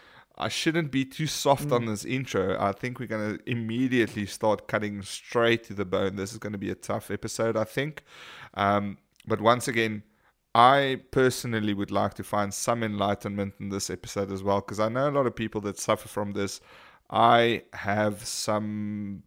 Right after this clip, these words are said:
Speaker 1: parts of this, I think, in my life as well that I need to da-, need to
Speaker 2: Mm.
Speaker 1: have a bit of a closer look at.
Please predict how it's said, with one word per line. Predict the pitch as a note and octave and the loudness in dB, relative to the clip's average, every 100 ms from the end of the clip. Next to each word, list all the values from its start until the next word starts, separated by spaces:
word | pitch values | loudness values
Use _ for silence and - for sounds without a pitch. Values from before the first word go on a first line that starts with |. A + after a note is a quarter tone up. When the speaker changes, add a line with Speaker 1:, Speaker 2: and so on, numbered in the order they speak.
| _ | _
Speaker 1:
parts | - G#2 G2+ - G#2+ | -4 2 2 2 -6
of | - | -6
this, | F#2+ F#2 - - - | -6 -6 -8 -12 -10
I | F#2 | -10
think, | - - - A2 G2 - | -10 -16 -6 -4 -4 -6
in | F2+ | -6
my | F#2+ F#2+ | -4 -2
life | G2 F#2 F2+ | 0 -2 -4
as | F2 F#2+ | -8 -6
well | G2+ G2+ - - - G2+ | -4 -2 -2 -6 -10 -6
that | G#2+ | -2
I | G2+ | 0
need | G2+ G2+ G2+ | 0 -4 -6
to | - | -4
da-, | F#2+ F#2 - | -4 -4 -6
need | F#2 G2 G#2+ C#3 | -12 -6 -4 -4
to | A#2+ | -4
Speaker 2:
Mm. | |
Speaker 1:
have | G2+ | -4
a | G2 | -6
bit | F#2+ | -6
of | F#2+ G2 | -6 -6
a | |
closer | - G#2 F#2+ F#2+ | -4 -2 -2 -4
look | F#2+ - | -8 -4
at. | G2+ | -6